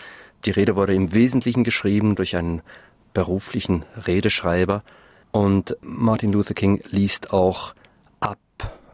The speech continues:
was er da sprechen soll. Und ich kann ja nicht in ihn hineinhören, jetzt rückblickend, aber es macht den Eindruck, wie er da plötzlich seinen Blick löst vom Manuskript und ins Publikum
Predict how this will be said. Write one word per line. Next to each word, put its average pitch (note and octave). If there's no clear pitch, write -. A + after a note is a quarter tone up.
was G2
er F#2+
da F#2
sprechen F#2+
soll. D#2+
Und A#2
ich -
kann C3
ja A2+
nicht C#3
in A2
ihn A#2
hineinhören, F#2+
jetzt -
rückblickend, F2
aber F#2+
es -
macht A#2+
den A#2
Eindruck, G2+
wie G#2
er A2+
da G#2
plötzlich G#2
seinen F#2
Blick G#2
löst G2
vom F2
Manuskript F2
und B2
ins G2+
Publikum A#2